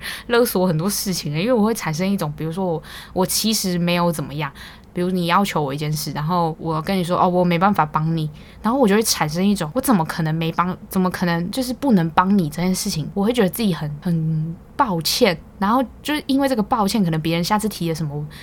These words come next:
我没有那么想要答应的事，我就会答应他。但当然我现在就是习惯在戒掉这件事情，因为我觉得这就是真的就是变相情绪勒索啊，不管在职场上，或是不管在家庭，就是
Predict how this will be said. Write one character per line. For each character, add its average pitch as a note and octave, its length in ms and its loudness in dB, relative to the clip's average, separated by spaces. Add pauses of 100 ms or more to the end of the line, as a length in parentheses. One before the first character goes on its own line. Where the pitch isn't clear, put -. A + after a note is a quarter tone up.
(240)
我 E3 80 -4
没 D#3+ 140 2
有 A#3 140 2
那 A3 100 4
么 G#3 80 4
想 D3+ 160 -2
要 D#3+ 80 -4
答 E3 220 -4
应 E3+ 80 0
的 D#3+ 100 0
事， E3+ 140 -2
我 D#3 100 -2
就 D#3+ 100 0
会 F#3 100 2
答 D3 220 -4
应 D#3 180 0
他。 C#3+ 280 -8 (320)
但 A#3+ 140 0
当 A3+ 100 4
然 F3+ 100 2
我 D#3+ 80 0
现 D#3 80 -2
在 F3+ 80 2
就 F#3 80 2
是 F#3+ 80 2
习 D#3+ 560 -4
惯 E3+ 220 0
在 E3 80 -2
戒 D#3 300 -2
掉 D3+ 120 -2
这 D3 120 -4
件 D3 120 -4
事 - 200 -6
情， - 180 -8
因 C#4+ 60 0
为 D4 40 4
我 A3 60 4
觉 E3+ 60 -2
得 E3 60 0
这 G3+ 140 -4
就 A3+ 140 2
是 A#3+ 80 -6
真 G#3 160 0
的 G#3 100 4
就 F#3 120 0
是 G#3 40 4
变 G3+ 200 2
相 E3+ 180 0
情 D#3 180 -4
绪 E3 120 -2
勒 D#3 200 0
索 D3 180 -6
啊， D3+ 60 -8
不 D3+ 120 -6
管 F3+ 120 4
在 F3+ 100 2
职 F3+ 200 -6
场 D3+ 220 -6
上， F3+ 180 2
或 F3+ 80 0
是 F#3 80 0
不 F#3 80 -4
管 E3+ 100 0
在 D#3+ 120 0
家 E3+ 240 -2
庭， E3 200 -2
就 D#3+ 80 -2
是 F3+ 80 -2